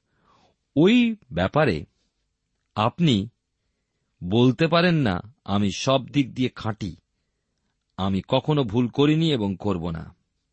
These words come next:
কারণ আমরা সকলেই রক্ত মাংসের মানুষ, আমরা সকলেই দুর্বল। প্রভু যীশু সেই কাজই করেছিলেন, যখন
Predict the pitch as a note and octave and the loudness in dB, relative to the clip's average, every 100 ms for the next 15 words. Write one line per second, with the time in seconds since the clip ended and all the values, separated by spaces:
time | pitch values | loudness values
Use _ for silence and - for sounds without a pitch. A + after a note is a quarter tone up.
0 | _ _ _ _ _ _ _ _ _ _ | _ _ _ _ _ _ _ _ _ _
1 | _ _ _ _ _ _ _ _ _ A2+ | _ _ _ _ _ _ _ _ _ 0
2 | A2 A2 C#3 A2+ E2 - D#3+ D#3+ C3+ G2+ | 2 2 2 2 0 -2 -4 0 0 2
3 | B2 - F3+ E3+ F3+ - F3+ E3+ C3+ B2+ | 0 0 -2 2 0 0 0 2 0 -4
4 | - _ _ G2 G2 F#2 - D3+ F3+ F3+ | -12 _ _ -6 -6 -6 -6 -4 0 0
5 | B2 C3 G#2+ F2+ C#2 - _ _ _ _ | 0 -2 0 -2 -4 -14 _ _ _ _
6 | _ _ _ _ _ _ _ - G3 G3+ | _ _ _ _ _ _ _ 0 2 4
7 | G#3 - F#3 F#3+ G3 F#3+ G3 G3 - B2+ | 0 0 0 2 0 -2 0 -2 0 -2
8 | F2 - _ _ _ _ _ - F#2 C3 | -2 -6 _ _ _ _ _ -20 -2 -2
9 | - D3 G2+ | 2 0 0